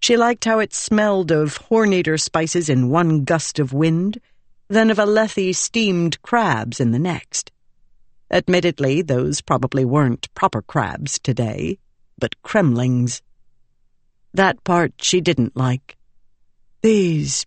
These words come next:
poor people. Even in this more affluent area,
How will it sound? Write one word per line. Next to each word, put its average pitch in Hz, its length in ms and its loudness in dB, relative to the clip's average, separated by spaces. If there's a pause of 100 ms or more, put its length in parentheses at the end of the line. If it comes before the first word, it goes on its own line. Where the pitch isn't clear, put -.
poor 151 540 0 (140)
people. 147 500 -6 (1000)
Even 262 320 4
in 202 160 4
this 190 320 0
more 185 420 2
affluent 151 680 0
area, 139 520 0